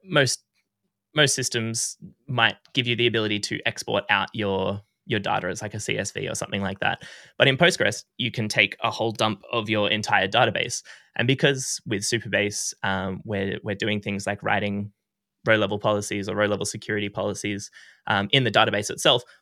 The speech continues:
all of that comes out as well. And so it's not just that you get a C S V that you then need to work out how to import into another database. You can take an entire dump of everything in your Postgres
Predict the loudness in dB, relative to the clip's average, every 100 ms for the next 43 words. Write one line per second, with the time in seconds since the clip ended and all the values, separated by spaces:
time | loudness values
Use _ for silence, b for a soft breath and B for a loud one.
0 | 2 6 8 8 4 4 -4 0 2 2
1 | 0 -4 0 0 0 -2 -2 0 4 4
2 | 4 2 0 2 0 0 -2 2 2 0
3 | 0 0 0 0 0 0 0 0 0 -4
4 | -4 -2 -2 0 -2 0 0 0 -2 b
5 | b b 0 0 0 0 0 -4 -2 0
6 | 0 0 0 0 0 0 6 6 6 2
7 | -2 -8 B B -2 2 2 0 -2 -2
8 | -2 0 2 4 4 4 0 0 -2 -2
9 | -8 2 2 4 0 -2 -6 -4 -2 -2
10 | -2 -2 -2 -4